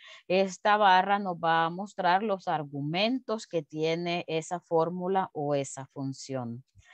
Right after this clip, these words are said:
También tenemos esta parte de acá donde dice A uno, este se llama el cuadro de nombre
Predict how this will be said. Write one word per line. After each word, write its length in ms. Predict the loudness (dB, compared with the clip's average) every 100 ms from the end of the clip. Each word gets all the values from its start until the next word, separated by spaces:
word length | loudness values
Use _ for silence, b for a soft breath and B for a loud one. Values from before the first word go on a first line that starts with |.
| b b
También 460 | -6 -4 0 0 2
tenemos 600 | 0 2 0 0 -2 -2
esta 280 | -6 -4 -6
parte 480 | -2 -2 -2 -4 0
de 120 | 2
acá 420 | 2 0 4 4
donde 340 | 4 0 -2
dice 380 | -2 -4 -2 2
A 100 | 4
uno, 560 | 4 6 6 6 2 2
este 340 | -2 -4 -6 -6
se 260 | -2 -2
llama 460 | 4 4 4 0 0
el 120 | -2
cuadro 520 | -6 2 2 4 0
de 160 | 0 0
nombre 580 | 4 4 4 2 2